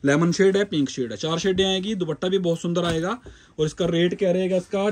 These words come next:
ए, चौदह सौ पचानवे, तेरह सौ पचानवे का article है, सिर्फ सात सौ रुपये में रहेगा। ये भी Half rate पे रहेगा, सात सौ रुपये में जी।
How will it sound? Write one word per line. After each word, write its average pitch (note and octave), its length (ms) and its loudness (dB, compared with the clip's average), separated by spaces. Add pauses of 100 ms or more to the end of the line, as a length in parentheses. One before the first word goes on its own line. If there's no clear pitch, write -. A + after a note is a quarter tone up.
(320)
ए, D3 220 -2
चौदह D#3+ 260 -2
सौ F#3 120 -2
पचानवे, E3+ 360 0 (240)
तेरह F#3+ 160 6
सौ G#3 100 6
पचानवे G3 380 4
का G3+ 120 2
article G3 400 2
है, A#3 60 4
सिर्फ A#3+ 220 -4
सात F3+ 260 0
सौ - 140 2
रुपये G3+ 180 4
में F#3+ 80 0
रहेगा। C#3 260 2
ये G#2+ 80 -2
भी A2 160 -8 (380)
Half E3+ 260 4
rate G3+ 180 4
पे G#3 120 2
रहेगा, G3+ 280 4
सात F3+ 340 0
सौ F3+ 100 0
रुपये D3+ 160 0
में A#2+ 140 -2
जी। G#2 140 -12